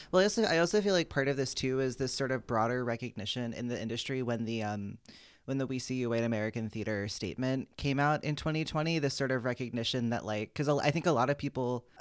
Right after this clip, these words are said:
saw that and were like, "Oh, how is ten out of, how are ten out of twelves a racial justice issue?" And it started a lot of conversations about how, like, oh, actually,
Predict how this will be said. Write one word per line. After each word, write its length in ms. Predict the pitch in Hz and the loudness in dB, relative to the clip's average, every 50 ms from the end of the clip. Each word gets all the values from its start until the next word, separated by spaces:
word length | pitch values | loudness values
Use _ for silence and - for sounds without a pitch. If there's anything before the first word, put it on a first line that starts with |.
| - - | -8 -6
saw 260 | - - 170 147 151 | -2 2 4 6 6
that 220 | 147 147 143 135 | 6 6 6 6
and 160 | - 131 143 135 | 4 2 0 0
were 120 | 139 139 | 0 0
like, 240 | 135 131 131 127 - - | 2 0 0 -2 -2 0
"Oh, 260 | 160 151 143 131 104 | 0 2 2 0 0
how 280 | 147 139 143 143 143 | -2 0 0 2 2
is 140 | 143 143 143 | 2 0 -2
ten 160 | - - 139 | -2 -2 0
out 140 | 127 127 127 | 0 0 0
of, 60 | 123 | -2
how 120 | 107 131 135 | -2 -2 0
are 140 | 135 135 131 | 0 -2 -2
ten 180 | - 135 127 | -2 -2 0
out 100 | 127 127 | 0 0
of 100 | 131 131 | -2 -2
twelves 280 | - - 120 117 104 - | -2 -2 -2 -2 -2 -4
a 60 | 120 | -6
racial 240 | 110 101 104 - 113 | -4 -4 -6 -6 -6
justice 400 | 101 120 117 - - 127 - - | -4 -6 -4 -4 -6 -6 -4 -4
issue?" 340 | 113 113 - 123 120 113 110 | -4 -4 -2 -2 -2 -2 -2
And 160 | 107 110 113 | -2 -2 -4
it 160 | 101 85 - | -6 -6 -8
started 380 | - - - 139 135 131 135 127 | -8 -6 -4 -2 -2 0 0 -2
a 60 | 127 | 0
lot 200 | 120 110 104 101 | 0 -2 -2 -2
of 120 | 110 107 | -4 -4
conversations 580 | - 117 107 104 117 127 190 190 - 151 123 120 | -4 -4 -4 -4 -2 0 0 0 2 0 0 2
about 180 | 120 92 - | 0 0 0
how, 120 | 120 120 120 | -2 -4 -4
like, 180 | 107 104 - - | -6 -6 -6 -2
oh, 180 | 139 127 120 | -2 0 0
actually, 640 | 104 104 131 - - - 127 117 113 107 107 110 107 | 0 -2 -2 -2 -4 -2 -2 -2 -2 -2 -2 -4 -6